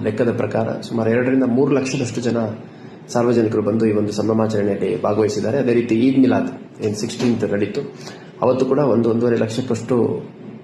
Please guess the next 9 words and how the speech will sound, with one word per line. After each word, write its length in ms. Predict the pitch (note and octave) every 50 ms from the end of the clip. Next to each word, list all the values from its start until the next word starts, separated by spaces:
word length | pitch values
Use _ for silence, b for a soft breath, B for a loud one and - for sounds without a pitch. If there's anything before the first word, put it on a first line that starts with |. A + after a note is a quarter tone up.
| - - - -
ಜನ 220 | - A2+ A#2+ C3
ಬಂದು 340 | A#2+ A#2 A#2 A#2+ C3 C3 A#2
ಈ 180 | A2 - - - - - - - - - A#2
ಮೆರವಣಿಗೆಯಲ್ಲಿ 500 | A#2 A2+ A2+ A2+ A2 A2 A2+ A2 A2 G#2+
ಪಾಲ್ಗೊಂಡಿದ್ರು. 580 | - G#2 G#2 G2+ G#2+ G2 F#2+ G2 F2+ - - - - - B B B B B B B B B - - - - - - - - - - - -
ಒಟ್ಟಿನಲ್ಲಿ 360 | - A2 D#3+ E3+ D#3 D#3+ F3
ಎಲ್ಲ 220 | D3+ C3 C3 D3
ಅತ್ಯಂತ 400 | D3 C3+ A#2+ A2 A#2+ B2 B2+ B2
ಶಾಂತಿಯುತವಾಗಿ 1000 | A#2+ A2 - A#2+ C3 C3+ C3 C3 B2+ B2 A#2 A#2 A#2 A#2 C3+ C#3+ C3+ B2+ A2+ G#2+